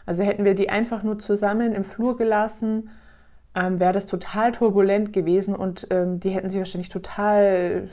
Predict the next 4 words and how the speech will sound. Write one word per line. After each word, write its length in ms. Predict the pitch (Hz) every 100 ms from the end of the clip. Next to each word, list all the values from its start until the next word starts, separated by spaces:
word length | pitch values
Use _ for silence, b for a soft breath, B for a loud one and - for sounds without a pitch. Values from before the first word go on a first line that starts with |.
| -
ja, 260 | 190 180 175
aufgeregt 680 | - 285 - 208 226 233 226
und 160 | 185 196
hochgeschaukelt. 960 | 254 - 208 202 202 202 196 202 190